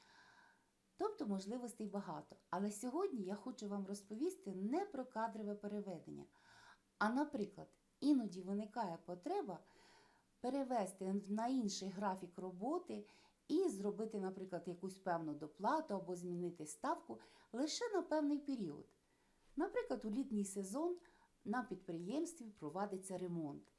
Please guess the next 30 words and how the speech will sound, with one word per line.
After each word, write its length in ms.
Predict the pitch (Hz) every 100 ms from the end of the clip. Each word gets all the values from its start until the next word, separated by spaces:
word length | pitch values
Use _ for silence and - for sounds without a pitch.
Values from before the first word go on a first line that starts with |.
| - - _
І 120 | 311
потрібно, 520 | - 226 - 240 196 196
щоб 260 | - 175
співробітники 760 | - 202 202 208 202 175 156 170
працювали 600 | 180 190 262 349 359 254
не 360 | 196 202 170 - - - - -
в 440 | 185 185 175 180 -
днівни-, 520 | 170 196 226 269 330 -
в, 440 | 180 180 175 -
не 160 | 190 208
в 40 |
дн-, 280 | 170 180 190 - - - 160
не 280 | 185 208 320
в 280 | - 170 175
дневний 520 | 170 190 220 262 392
час, 500 | - - 294 285 - -
а, 220 | 302 370
наприклад, 640 | 302 180 180 214 220 208 -
вночі. 580 | 180 190 190 - 151 151 - - - -
Змінити 500 | 208 294 415 440 226
графік 440 | 190 208 220 208
роботи. 440 | 180 165 147 - -
Для 140 | 208 302
цього 320 | 453 440 311
у 100 | 202
нас 360 | 214 233 -
є 220 | 170 196 175
можливість 640 | 160 151 196 359 330 - - - - - -
через 420 | - 381 185 -
кадри, 540 | - 190 202 214 233